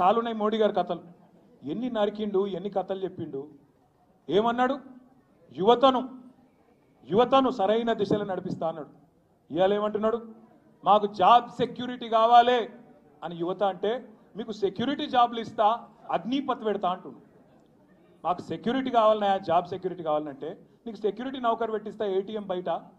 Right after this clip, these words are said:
నాలుగేండ్లు మిలిటరీలో పని చేయి, అటెన్క తీసుకుపోయి నిన్ను ఏటీఎం బయట నిలబెడతా, యూనిఫామ్ వేసి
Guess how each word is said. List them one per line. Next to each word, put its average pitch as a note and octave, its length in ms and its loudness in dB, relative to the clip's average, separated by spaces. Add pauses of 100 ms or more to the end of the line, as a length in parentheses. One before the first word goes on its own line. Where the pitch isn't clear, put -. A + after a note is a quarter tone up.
(560)
నాలుగేండ్లు G#3 440 2
మిలిటరీలో A3 360 -2
పని G#3 240 -2
చేయి, C4 280 0 (340)
అటెన్క A3+ 340 -2
తీసుకుపోయి G#3+ 400 -4
నిన్ను B3+ 380 -4 (280)
ఏటీఎం A3+ 380 0
బయట G#3+ 200 2
నిలబెడతా, G#3 540 0
యూనిఫామ్ F#3+ 440 -2
వేసి G3 440 -6